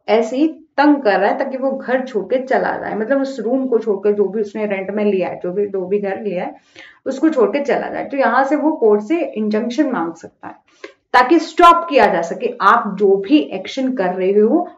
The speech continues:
उसके लिए आपको stop किया जा सके, जो कि related है किससे, contract के लिए। और injunction आपका temporary भी हो सकता है, permanent भी हो सकता है, ये dependent करता है circumstances of the cases पर,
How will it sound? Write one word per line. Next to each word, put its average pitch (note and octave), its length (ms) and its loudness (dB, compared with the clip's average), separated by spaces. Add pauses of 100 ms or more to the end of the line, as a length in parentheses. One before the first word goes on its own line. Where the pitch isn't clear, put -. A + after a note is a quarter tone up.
(140)
उसके B3+ 320 -2
लिए C4+ 160 0
आपको - 320 0
stop G#3+ 460 0
किया G3 160 0
जा F3+ 220 -2
सके, C#4+ 340 -4
जो G3+ 160 0
कि B3 120 -4
related G3+ 500 0
है G#3+ 60 -4
किससे, G#3+ 300 -8
contract F#3 520 -8
के F3+ 60 -8
लिए। - 140 -10 (380)
और C4 140 6
injunction B3+ 500 0
आपका A3 280 0
temporary E3+ 520 -2
भी A3+ 100 -4
हो A#3 120 0
सकता A#3 260 -4
है, D#4 80 0
permanent F3 500 -2
भी G3+ 100 0
हो G3 100 2
सकता F#3 260 -4
है, D4+ 100 0
ये C4 60 -2
dependent A#3+ 520 2
करता F#3 240 0
है B3 100 0
circumstances F#3+ 880 -4
of E3 120 -6
the - 80 -4
cases A3 380 -6
पर, - 220 -20